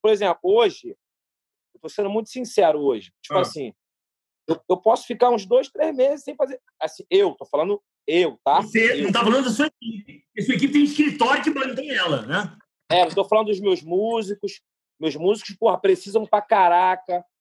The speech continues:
Speaker 1: A gente já
Speaker 2: Mas
Speaker 1: agora
Speaker 2: os seus
Speaker 1: conversou
Speaker 2: músicos,
Speaker 1: pra
Speaker 2: quem,
Speaker 1: adiantar.
Speaker 2: quem cuida deles é o seu escritório, né? Você não é o seu empresário, né?
Speaker 1: Não, não, não. Quem cuida da minha parte financeira é meu empresário.
Speaker 2: Sim.
Speaker 1: Agora, que-, quem cuida da parte da, da financeiro deles são eles.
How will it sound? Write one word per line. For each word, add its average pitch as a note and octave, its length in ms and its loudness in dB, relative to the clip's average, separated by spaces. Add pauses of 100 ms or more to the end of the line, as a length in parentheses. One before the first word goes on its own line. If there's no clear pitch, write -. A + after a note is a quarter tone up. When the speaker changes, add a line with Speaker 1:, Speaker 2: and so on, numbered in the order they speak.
(340)
Speaker 1:
A D3 100 0
gente G3+ 280 -8
já F#3+ 120 0
Speaker 2:
Mas G#3+ 100 0
Speaker 1:
agora G3 180 2
Speaker 2:
os C#4 80 0
seus G3+ 60 -2
Speaker 1:
conversou A#3+ 240 2
Speaker 2:
músicos, F#4+ 240 2
Speaker 1:
pra F#3 160 2
Speaker 2:
quem, F#3+ 120 -2
Speaker 1:
adiantar. F#3 380 2
Speaker 2:
quem - 0 -
cuida A3+ 260 -2
deles B3+ 260 -4
é C4+ 100 -2
o A#3 60 4
seu C4 180 2
escritório, A3 680 0
né? F#3 160 2
Você G#3+ 300 2
não D#4+ 120 -2
é - 20 4
o C4 60 2
seu A#3+ 180 2
empresário, D#3 640 0
né? G#3 260 -2 (480)
Speaker 1:
Não, A3 160 2
não, A3 120 4
não. D#3 180 -2 (280)
Quem F3+ 240 -6 (120)
cuida G#3 200 0
da G3 120 0
minha F#3 160 0
parte F3 320 -2
financeira E3+ 440 -4
é A3+ 40 -6
meu A3+ 120 -4
empresário. A3 600 0 (420)
Speaker 2:
Sim. F#3+ 100 0
Speaker 1:
Agora, C#3 520 2 (160)
que-, - 100 -8 (160)
quem A#3+ 220 2
cuida A#3 300 0
da G#3 60 0
parte G3+ 300 0
da, F#3 160 -2
da E3 180 0
financeiro E3+ 460 -6
deles D#3+ 480 0
são B3 220 -2
eles. A3 500 -2